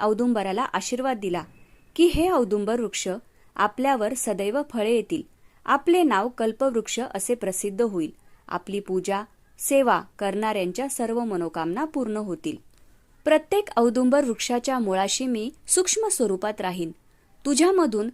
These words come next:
नरसिंह देव प्रकट झाल्यामुळे कलियुगात मी नृसिंह सरस्वती नाव धारण करून अवतार घेईन, असे माझे वचन आहे." काही काळानंतर दुभंगलेल्या त्या खांबाला पालवी फुटू लागली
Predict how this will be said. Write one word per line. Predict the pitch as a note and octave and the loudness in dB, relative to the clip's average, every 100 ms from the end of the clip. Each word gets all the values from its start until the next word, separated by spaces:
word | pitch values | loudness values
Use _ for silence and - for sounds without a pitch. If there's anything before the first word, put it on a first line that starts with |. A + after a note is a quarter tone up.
| _ _ - | _ _ -4
नरसिंह | C4+ D4 - F4 F4 | 0 2 4 4 4
देव | C#4 A3+ | 4 2
प्रकट | G#3+ G3+ F#3+ A3 | 0 -2 -2 -4
झाल्यामुळे | G3+ G#3+ F#3 A#3 B3+ G3+ - - _ _ - - | -4 -4 -2 -2 -2 -2 -6 -10 _ _ -8 0
कलियुगात | G#3+ A#3 C4 A3 G3 - - - - | 2 2 2 2 0 -4 -20 -8 4
मी | E4+ | 6
नृसिंह | D#4 C4+ - D#4+ | 8 6 4 2
सरस्वती | D#4 C4 A#3+ B3+ D4 C#4 A#3 B3+ - _ - | 2 2 0 0 0 0 -2 -6 -10 _ -6
नाव | A3+ A#3 C4+ | 2 2 2
धारण | A#3+ G3 G3+ | 0 -2 -2
करून | F#3+ F#3+ C4 - | -2 -2 -2 -2
अवतार | F#3 F3+ G3 | -4 -2 -4
घेईन, | F#3+ F#3+ D#3 - - - | -4 -6 -6 -10 -20 -10
असे | F3+ - | -6 -2
माझे | C#4 B3 E3+ G3+ | 0 0 0 -2
वचन | F#3+ F#3 F3+ | -4 -4 -4
आहे." | E3+ E3+ E3 - - - - | -6 -8 -10 -14 -20 -10 -2
काही | C4 D#4 | 2 2
काळानंतर | F4+ B3 G#3+ A3+ G3+ F3+ G3 B3+ _ _ - | 4 4 4 2 -2 -4 -6 -6 _ _ -4
दुभंगलेल्या | A#3 C4+ D#4 D4+ C4 A3+ A#3 | 0 6 6 6 4 2 0
त्या | C4+ C#4 | -2 -4
खांबाला | A#3+ G3+ G#3 G3+ A3 | -4 -4 -2 -2 -2
पालवी | - A3 G#3 A#3+ | -2 -2 0 -2
फुटू | D4+ C#4 A3+ | -2 -2 0
लागली | G#3 F3+ E3 | 0 -2 -4